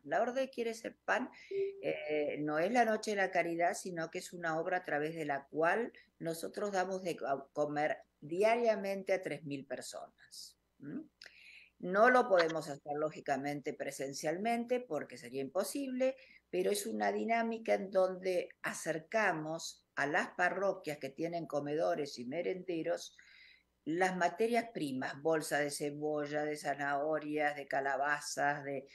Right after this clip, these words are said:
papas, y luego alimentos secos, como puede ser arroz, harina,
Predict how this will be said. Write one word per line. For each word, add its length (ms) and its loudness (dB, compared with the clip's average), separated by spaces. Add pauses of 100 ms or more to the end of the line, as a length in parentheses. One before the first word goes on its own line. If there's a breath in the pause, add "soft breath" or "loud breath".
(280 loud breath)
papas, 680 2 (160)
y 140 -2
luego 800 4
alimentos 720 -2
secos, 420 -2
como 180 2
puede 140 -2
ser 160 -4
arroz, 420 0
harina, 680 -2